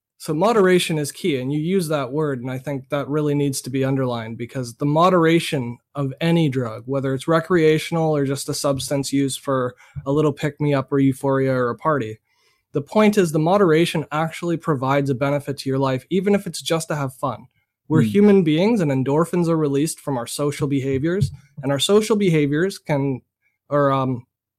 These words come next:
Speaker 1: our recreational drug use, including alcohol and stuff, can lower our inhibitions. So people with anxiety or depression and things like that who have difficulty engaging with other people, this type of drug isn't just about the high they get from the drug.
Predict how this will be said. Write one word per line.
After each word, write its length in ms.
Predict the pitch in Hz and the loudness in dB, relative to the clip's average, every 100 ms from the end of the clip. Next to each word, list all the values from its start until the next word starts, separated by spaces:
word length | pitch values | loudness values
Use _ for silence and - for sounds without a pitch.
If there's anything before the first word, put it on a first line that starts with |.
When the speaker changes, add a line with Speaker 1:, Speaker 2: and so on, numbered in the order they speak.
| _ _ - | _ _ 0
Speaker 1:
our 80 | 160 | 2
recreational 680 | 196 196 180 180 - 170 | 4 6 6 4 2 -2
drug 260 | 147 160 160 | 0 0 0
use, 280 | 139 147 - | 0 -2 -4
including 360 | 139 151 143 | -6 -4 -2
alcohol 420 | 135 147 151 139 127 | -2 -2 -4 -4 -4
and 100 | 120 | -6
stuff, 240 | 131 131 | -8 -6
can 200 | 143 135 | -4 0
lower 260 | 139 151 147 | 2 2 2
our 140 | 135 | 0
inhibitions. 680 | 135 127 160 - 113 131 - _ _ _ | -2 -2 -2 -4 -12 -14 -20 _ _ _
So 180 | - 143 | -6 -2
people 280 | 202 202 185 | 2 4 4
with 200 | 175 165 | 4 0
anxiety 720 | 156 139 147 151 151 147 143 | 0 2 2 2 2 2 2
or 80 | 135 | 0
depression 580 | 135 160 151 143 143 | -4 -2 -2 -2 -4
and 160 | 131 123 | -4 -4
things 240 | 143 143 | -2 -2
like 180 | 131 117 | -2 -2
that 220 | 139 139 | -2 -2
who 120 | 131 135 | -2 -4
have 120 | 117 _ _ _ - | -6 _ _ _ 2
difficulty 640 | 196 196 - 170 151 139 | 2 2 0 0 0 0
engaging 580 | 131 127 165 180 160 131 | 0 0 2 2 2 -2
with 160 | 123 | -2
other 180 | 151 143 | -2 -2
people, 500 | 123 180 180 - - _ _ _ _ _ _ | -4 -4 -4 -8 -14 _ _ _ _ _ _
this 220 | 202 214 | 2 2
type 260 | - 202 202 | 0 -2 0
of 140 | 175 123 | -2 0
drug 320 | 160 175 143 | 2 2 2
isn't 300 | 165 180 - | 2 0 -2
just 300 | 160 160 - | -4 -2 -2
about 260 | 143 139 - | -2 -2 -4
the 60 | |
high 320 | 120 - 185 185 | -6 0 2 2
they 160 | 147 | 2
get 180 | 131 120 | 0 -4
from 140 | - 131 | -4 -6
the 80 | |
drug. 380 | 127 170 131 110 | -2 0 -2 -6